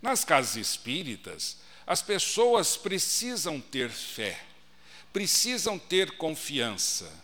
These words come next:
precisam ter segurança de que estão aqui no sentido de receberem um auxílio.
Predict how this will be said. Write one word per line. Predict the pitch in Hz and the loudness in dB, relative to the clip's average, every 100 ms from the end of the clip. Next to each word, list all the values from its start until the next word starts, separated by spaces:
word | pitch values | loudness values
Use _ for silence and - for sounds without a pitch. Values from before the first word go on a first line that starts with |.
| - - - - - - - - - - | -20 -20 -20 -20 -20 -20 -20 -20 -20 -8
precisam | 175 185 - 240 254 190 196 | -4 2 2 2 0 -2 -4
ter | - 208 | 0 2
segurança | 165 - 214 226 190 185 185 233 240 - - 202 | 2 2 0 -2 0 2 2 0 -2 0 2 0
de | 175 | -2
que | 170 - 113 98 - | -6 -4 -4 -4 -4
estão | 170 - - 226 233 | 0 0 0 0 0
aqui | 202 - 127 120 139 - - - - | -2 -2 -4 -4 -6 -16 -20 -20 -8
no | 190 | -2
sentido | 196 202 190 - 226 190 | 0 0 -2 -2 -4 -4
de | 196 | 0
receberem | 214 214 214 180 160 226 233 | 2 4 4 2 2 4 4
um | 196 160 | 2 2
auxílio. | 147 - - 117 104 90 85 | 4 4 2 2 -4 -6 -12